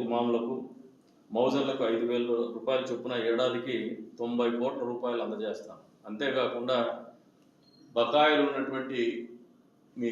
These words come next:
గౌరవ వేతనం కూడా రెండు సార్లు ఈ పదహారు నెలల కాలంలో గత పాలకులు పెట్టినటువంటి పెండింగ్ కూడా, బకాయిలు కూడా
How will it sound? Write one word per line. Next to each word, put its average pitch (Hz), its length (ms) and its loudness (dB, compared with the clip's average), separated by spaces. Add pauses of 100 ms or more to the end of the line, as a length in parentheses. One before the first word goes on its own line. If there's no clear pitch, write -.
గౌరవ 139 300 6
వేతనం 131 300 0
కూడా 123 160 0 (120)
రెండు 147 260 4
సార్లు 139 320 0 (840)
ఈ - 20 -10 (100)
పదహారు 123 360 4
నెలల 113 260 0
కాలంలో 101 320 -8 (840)
గత 113 120 0 (120)
పాలకులు 135 460 2
పెట్టినటువంటి 120 480 -6
పెండింగ్ 131 480 -4
కూడా, 135 140 -4 (380)
బకాయిలు 131 400 0
కూడా 123 200 0